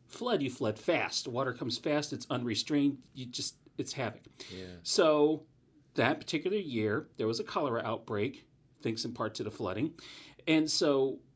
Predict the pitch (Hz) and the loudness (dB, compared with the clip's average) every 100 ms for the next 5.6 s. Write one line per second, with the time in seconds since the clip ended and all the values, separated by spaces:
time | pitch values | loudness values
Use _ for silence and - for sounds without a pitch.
0 | - 151 156 233 - - 117 135 131 - | 2 4 4 4 -2 0 -2 -2 -4 -2
1 | 170 151 - 135 143 147 151 147 131 123 | 0 -2 -2 2 2 2 2 2 0 -2
2 | - 220 - 131 127 - 165 143 123 143 | -2 -2 0 0 0 0 0 0 0 0
3 | 135 135 - 131 131 127 127 123 196 160 | 0 -2 0 0 0 0 -4 -2 -2 -4
4 | - 113 107 113 113 120 131 165 156 135 | -6 -6 -4 -2 -2 -2 0 2 2 2
5 | 127 - 180 156 123 | 0 -2 0 0 -2